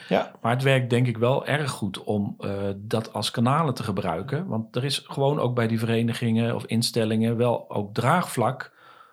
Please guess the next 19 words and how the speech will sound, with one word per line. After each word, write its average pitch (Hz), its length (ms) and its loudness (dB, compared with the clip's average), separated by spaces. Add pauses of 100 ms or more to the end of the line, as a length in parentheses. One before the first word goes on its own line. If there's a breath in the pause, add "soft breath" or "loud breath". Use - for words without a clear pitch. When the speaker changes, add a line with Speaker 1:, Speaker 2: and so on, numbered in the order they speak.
(320 loud breath)
Speaker 2:
om, 139 480 2
eh, 127 220 2
tot 127 220 0
een 131 120 0
andere 139 360 4
inrichting 139 920 4
van, 131 460 2
eh, 127 360 2
s-, 131 340 -2
het 131 200 0
sporten 135 640 2
of, 131 320 0
eh, 127 340 2
het 131 140 -4
uitoefenen 131 540 2
van 127 220 2
hobby's 135 360 0
te - 100 -8
komen. 170 460 0